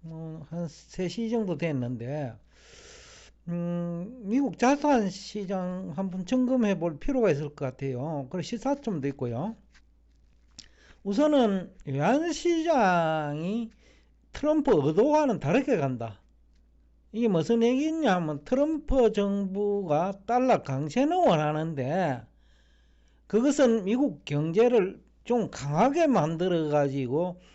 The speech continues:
달러 강세를 유지하겠다는 정책인데 지금 일어나고 있는 달러 강세 현상은 미국 증시가 충격을 받아요.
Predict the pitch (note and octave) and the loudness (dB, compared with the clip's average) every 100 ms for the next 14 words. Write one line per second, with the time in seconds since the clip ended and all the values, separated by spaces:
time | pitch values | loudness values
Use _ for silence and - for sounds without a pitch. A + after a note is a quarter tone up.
0 | _ - G3 F#3 D#3 D3 C3+ C#3+ F#3 F3 | _ -2 2 4 2 2 -2 -2 -2 -2
1 | B2 B2+ D#3+ D#3 F#3+ G3 E3+ B2+ A#2 D#3 | -4 -4 -4 -2 -4 -2 -2 -2 -4 -8
2 | D3+ F3 C#3+ C3 A2 A#2 D#3 D#3+ B2 G#2+ | -6 -6 -6 -8 -8 -8 -4 -4 -6 -10
3 | _ _ _ _ - - - - _ _ | _ _ _ _ -20 -20 -20 -20 _ _
4 | - D4 E4 F4 F4 F4 F4 C#4+ C#4 D4 | -2 0 2 0 0 -4 -4 -4 -4 -2
5 | D4+ C4+ A3 F#3+ G3 F#3+ F#3 F3 D#3 E3+ | 2 2 4 2 2 2 2 0 -2 -4
6 | F#3 F3 F#3+ F#3 F3+ C3 C#3 D3 G3+ F3 | -6 -4 -2 0 0 -2 -4 -4 -2 -2
7 | D3+ C#3+ E3 F3 C3+ D#3 D#3 A2 G#2+ - | -2 -4 -4 -4 -2 -4 -4 -6 -12 -20
8 | _ _ _ _ - _ _ - - _ | _ _ _ _ -20 _ _ -20 -20 _
9 | _ E3 A#3+ E4 - C3+ C#3+ D3+ C#4 D#4 | _ 0 2 2 0 -2 -2 2 4 4
10 | D4+ - D#4 B3+ G#3 B2 C#3 A#2 A#2 B2+ | 2 -2 0 2 2 2 0 -2 -8 -14